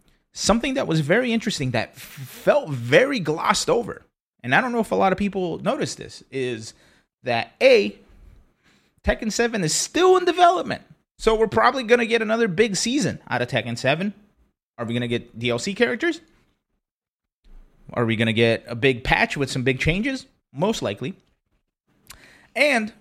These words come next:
quite possibly the most surprising thing that they announced is that Arika, you know, the people who made Fighting E X Slayer,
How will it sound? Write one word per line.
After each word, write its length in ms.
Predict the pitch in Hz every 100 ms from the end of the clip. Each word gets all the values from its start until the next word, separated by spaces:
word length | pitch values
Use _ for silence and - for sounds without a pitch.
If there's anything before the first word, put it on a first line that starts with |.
| _
quite 220 | - 233 262
possibly 400 | - 240 160 147
the 80 |
most 220 | 135 147 -
surprising 800 | 131 - - 139 302 277 135 98
thing 320 | - 76 82 -
that 160 | 85
they 80 | 85
announced 540 | 82 80 98 - - - - - _ -
is 500 | 151 131 123 170 - _ - _ _ _
that 440 | - 117 120 - _ _ _ _ _ _ _ _
Arika, 580 | 151 160 208 - 131 170 - -
you 140 | 135
know, 140 | 104
the 80 | 98
people 260 | 107 107 107
who 120 | 120
made 280 | 110 107 104
Fighting 380 | 113 107 110 110
E 60 |
X 160 | 95 -
Slayer, 360 | 226 226 190